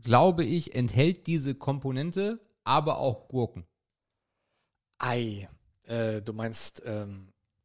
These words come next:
Speaker 2: ach, Menno, Gurke, ja. Nee, halt. Also bei, bei Russland kommt man auf Wodka.
Speaker 1: So, fertig.
Speaker 2: So.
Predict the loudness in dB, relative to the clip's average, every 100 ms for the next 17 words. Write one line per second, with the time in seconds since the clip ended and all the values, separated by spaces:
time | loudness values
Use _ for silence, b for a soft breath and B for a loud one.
0 | -10 -10 -10 _ -14 -10 -6 -6 -6 -6
1 | -8 -10 -12 -8 -6 -6 -6 -8 -14 -16
2 | -12 -10 -6 -4 -4 -6 -10 _ _ _
3 | _ _ -12 -10 -8 -8 -8 -8 _ _
4 | _ _ _ _ _ -12 -8 -6 -4 -4
5 | -4 -6 -4 -2 -2 -2 -2 -2 -2 -6
6 | -8 -10 _ _ _ _ _ _ _ -4
7 | -4 -4 0 0 0 -6